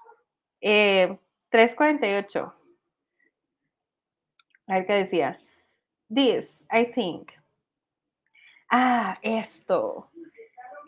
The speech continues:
Que es cuando Vanessa habla de los poemas que ella escribía y dice, "Es el costo, el costo de decir". Y el costo de decir, ajá. Even,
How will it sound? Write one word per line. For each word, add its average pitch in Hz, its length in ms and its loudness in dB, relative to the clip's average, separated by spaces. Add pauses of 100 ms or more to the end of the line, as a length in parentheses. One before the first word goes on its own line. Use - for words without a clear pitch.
(200)
Que 240 160 10
es 240 120 6
cuando 285 220 4
Vanessa 240 460 4
habla 240 200 8
de 247 60 6
los 240 160 -2
poemas 202 380 -2
que 226 100 0
ella 214 120 0
escribía 185 640 -4 (260)
y 208 120 -4
dice, 185 640 -4 (400)
"Es 240 180 -2
el 285 240 -2
costo, 269 680 -2 (1300)
el 240 160 2
costo 247 500 6
de 208 240 6
decir". 196 460 -4 (840)
Y 226 120 -4
el 208 220 -8
costo 214 440 0
de 180 120 -2
decir, 165 300 -4
ajá. - 280 -10 (1200)
Even, 320 360 0